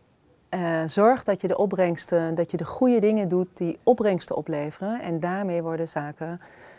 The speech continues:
bepaalde oplossingen ook haalbaar. En soms zijn die eindgebruikers niet be-,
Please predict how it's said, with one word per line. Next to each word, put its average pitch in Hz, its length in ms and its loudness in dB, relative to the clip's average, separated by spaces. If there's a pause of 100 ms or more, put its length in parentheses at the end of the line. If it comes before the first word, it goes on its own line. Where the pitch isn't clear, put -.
(180)
bepaalde 170 400 -2
oplossingen 156 500 -4
ook - 100 -8
haalbaar. 151 520 -10 (640)
En 165 140 -4
soms 254 260 4
zijn 240 180 0
die 233 100 0
eindgebruikers 208 580 0
niet 190 160 -2
be-, - 80 -10